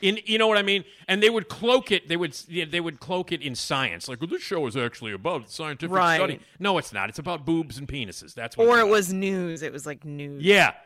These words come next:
Speaker 1: Yeah, yeah, yeah.
Speaker 2: <laughs>
Speaker 1: W-, we're gonna fake it like this is actual educational programming when in fact all it is is tits and ass. You know what I mean? <laughs> You know. And then there was a Hitchhiker, and then there was, uh,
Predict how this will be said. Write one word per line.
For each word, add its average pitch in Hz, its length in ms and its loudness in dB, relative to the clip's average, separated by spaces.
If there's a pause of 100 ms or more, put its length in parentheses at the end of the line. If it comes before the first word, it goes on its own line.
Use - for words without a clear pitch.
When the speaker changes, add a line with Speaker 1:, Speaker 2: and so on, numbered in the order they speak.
(200)
Speaker 1:
Yeah, 110 360 -2
yeah, 98 80 -6 (220)
yeah. - 60 -6
Speaker 2:
<laughs> - 200 -16
Speaker 1:
W-, 539 120 -6 (160)
we're 156 140 -4
gonna 165 160 0
fake 180 460 0
it 135 120 -6
like 127 200 -4
this 147 180 -6
is 127 100 -8
actual 123 540 -6
educational 127 580 -6
programming 104 480 -8
when 110 120 -10
in 104 60 -12
fact 127 260 -8
all 113 140 -6
it 110 60 -10
is 104 120 -8
is 101 100 -14
tits 110 220 -12
and 107 100 -10
ass. 95 340 -8 (300)
You 123 80 -6
know 135 120 0
what 135 140 -2
I 147 40 -2
mean? 147 120 0
<laughs> - 40 -18
You 147 80 -2
know. 143 100 -2 (380)
And 185 160 0
then 214 100 2
there 214 80 2
was 170 140 -4
a 151 40 -6
Hitchhiker, 214 460 -6
and 160 80 -6
then 190 100 -4
there 196 120 -2
was, 143 240 -4
uh, 123 260 -4